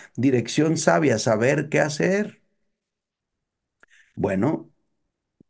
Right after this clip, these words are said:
pues si tú estás enfrentando altos desafíos, busca dirección de un buen amigo sabio, porque puedes tener buenos amigos necios.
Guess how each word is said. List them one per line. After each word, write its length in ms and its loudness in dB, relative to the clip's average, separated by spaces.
pues 260 2
si 200 0
tú 240 2
estás 320 2
enfrentando 680 2
altos 300 0
desafíos, 760 0
busca 600 2
dirección 720 2
de 80 4
un 160 2
buen 200 2
amigo 520 0
sabio, 680 0
porque 260 -4
puedes 280 2
tener 240 2
buenos 320 2
amigos 360 2
necios. 680 0